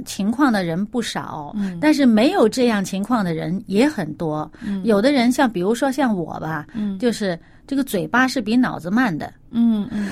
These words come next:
Speaker 2: 嗯。
Speaker 1: <laughs>
Speaker 2: 那好啊，那嘴巴至少不犯罪啦。
Speaker 1: <laughs> 这，呃，要即刻反应呢，反应不出来。
Speaker 2: 嗯。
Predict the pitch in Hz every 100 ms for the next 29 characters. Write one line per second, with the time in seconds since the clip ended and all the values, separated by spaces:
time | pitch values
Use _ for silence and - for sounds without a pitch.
0 | 202 208 165 156 - 262 277 226 185 208
1 | 233 240 233 180 202 214 226 208 175 -
2 | - 208 196 - 214 180 175 180 - -
3 | 240 - 247 262 247 240 269 226 226 208
4 | - - - 392 - - - - 277 -
5 | 311 370 403 359 - - - 554 440 302
6 | - 294 - 233 160 185 277 226 180 175
7 | - 190 269 349 320 285 196 247 - 214
8 | 202 185